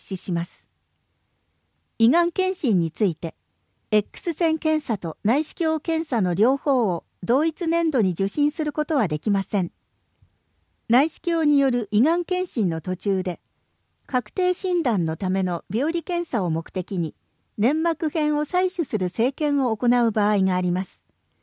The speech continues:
この生検は保険診療扱いになりますので、追加で費用が発生します。受診の際は、必ず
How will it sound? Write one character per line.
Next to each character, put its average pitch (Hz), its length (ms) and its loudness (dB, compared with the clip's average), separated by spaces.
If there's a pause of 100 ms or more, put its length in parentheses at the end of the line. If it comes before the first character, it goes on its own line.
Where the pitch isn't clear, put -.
(460)
こ 262 100 0
の 320 140 4
生 311 220 0
検 262 340 0
は 226 160 0 (120)
保 - 120 -2
険 339 300 0
診 330 280 -2
療 311 260 2
扱 277 320 0
い 196 40 2
に 175 100 2
な 175 140 0
り 214 100 2
ま 220 120 2
す - 120 -6
の 175 140 0
で、 - 160 -8 (420)
追 330 240 2
加 330 160 0
で 320 100 2
費 330 200 0
用 349 160 2
が 202 120 2
発 180 220 -4
生 196 180 0
し - 140 -8
ま 185 140 0
す。 - 180 -20 (760)
受 214 160 4
診 294 240 2
の 285 100 2
際 262 280 2
は、 180 160 -2 (340)
必 233 100 4 (240)
ず 262 220 -8